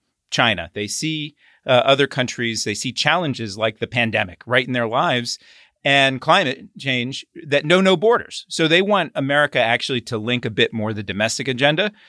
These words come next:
to the international agenda. On the issue of democracy, yes, dead last in the democracy promotion is the dead last number one, uh, uh, number twenty issue on,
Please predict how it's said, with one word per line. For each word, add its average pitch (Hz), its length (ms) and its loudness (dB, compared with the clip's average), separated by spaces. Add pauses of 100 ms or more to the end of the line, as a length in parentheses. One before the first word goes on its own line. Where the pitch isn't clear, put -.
(200)
to 143 120 -2
the 131 100 0
international 131 540 0
agenda. 92 380 -12 (100)
On 151 160 2
the 156 120 2
issue 180 280 0
of 131 100 -4
democracy, 147 580 2
yes, 127 500 -2 (260)
dead 143 240 4
last 139 520 0
in 123 200 -4
the 110 260 -2 (220)
democracy 123 520 2
promotion 113 600 -2
is 104 340 -8
the 113 180 -8
dead 131 300 2
last 127 320 4
number 127 240 0
one, 127 300 -2
uh, 120 100 2 (160)
uh, 113 220 0
number 135 320 -2
twenty 156 360 2
issue - 240 -2 (240)
on, 101 440 0